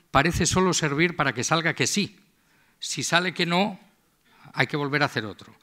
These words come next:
Pues ahora se ha suscitado, al hilo de la decisión, precisamente también por referéndum, de la salida del Reino Unido de la Unión Europea, que Escocia dice, "Como aquí hemos votado que no,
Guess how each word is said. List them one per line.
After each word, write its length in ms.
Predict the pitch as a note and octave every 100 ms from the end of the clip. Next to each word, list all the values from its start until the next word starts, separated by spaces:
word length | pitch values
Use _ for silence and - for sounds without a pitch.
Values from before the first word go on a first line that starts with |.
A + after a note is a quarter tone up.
| - - -
Pues 160 | D#3+
ahora 180 | A#3+ A#3+
se 120 | -
ha 80 | A3
suscitado, 760 | A3+ G3+ - E3 G#3 E3 D#3 D#3
al 180 | C3+ B2
hilo 320 | D#3 D#3+ D#3+ - - -
de 160 | B2+ B2+
la 100 | A#2+
decisión, 640 | A#2 - - F#3+ F#3 F3+ -
precisamente 560 | B2+ C#3+ E3 E3+ D#3+
también 320 | C#3 C3+ E3
por 240 | - B2 C3+
referéndum, 800 | D#3 E3+ D#3+ D#3 C#3+ A#2 F#2+ E2+ - - -
de 140 | C3 C3+
la 120 | B2
salida 380 | - B2+ E3+ D3+
del 140 | B2
Reino 260 | C#3 E3 D#3+
Unido 420 | D#3+ D3+ C3 A2
de 160 | A#2+ A#2
la 80 | A2+
Unión 240 | A2+ E3
Europea, 560 | F#3 F3+ E3 E3 D#3 D#3+ - - -
que 100 | F3+
Escocia 460 | - G#3 G3 G#3
dice, 280 | G3 G3+ A3
"Como 200 | G3 D#3
aquí 160 | D3 A#3
hemos 200 | A3+ F3
votado 440 | F3+ G3+ G3+ G3
que 100 | F#3+
no, 240 | F#3+ F3+